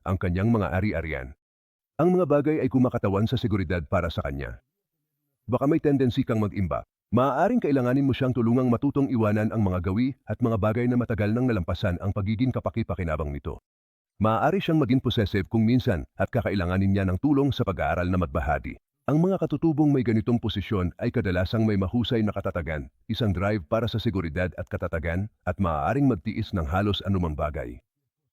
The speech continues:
May posibilidad silang maging mapagkakatiwalaan,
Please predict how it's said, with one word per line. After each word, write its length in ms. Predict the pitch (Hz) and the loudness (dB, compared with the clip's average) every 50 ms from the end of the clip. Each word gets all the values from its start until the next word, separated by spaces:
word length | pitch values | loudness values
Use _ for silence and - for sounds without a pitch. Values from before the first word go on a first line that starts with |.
| _ _ _ _ _ _ _ _ _ _ _ - | _ _ _ _ _ _ _ _ _ _ _ 0
May 80 | 131 151 | 0 0
posibilidad 560 | - 175 - 185 165 170 160 160 160 156 - | 2 0 0 0 0 2 2 2 0 -2 0
silang 240 | - 147 131 123 117 | 2 2 4 4 4
maging 240 | 113 85 107 127 143 - | 2 2 2 2 2 2
mapagkakatiwalaan, 880 | - 110 - 95 - 90 - 95 82 73 71 67 64 53 58 64 65 | 0 0 -2 -2 -2 -2 -4 -2 -2 -2 -2 -2 -4 -4 -6 -8 -10